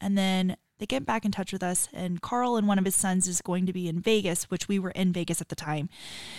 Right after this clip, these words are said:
They were coming down for a mobile home conference that was happening,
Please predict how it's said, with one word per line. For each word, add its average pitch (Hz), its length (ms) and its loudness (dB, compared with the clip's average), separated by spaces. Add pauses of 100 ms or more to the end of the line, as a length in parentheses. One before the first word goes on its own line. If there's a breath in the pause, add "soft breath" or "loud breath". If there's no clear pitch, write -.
(140 loud breath)
They 220 100 8
were 233 100 6
coming 214 260 4
down 180 280 6
for 180 220 0
a 180 40 2
mobile 233 280 4
home 175 460 2
conference 156 680 -2
that 151 180 0
was 175 120 0
happening, 160 540 -4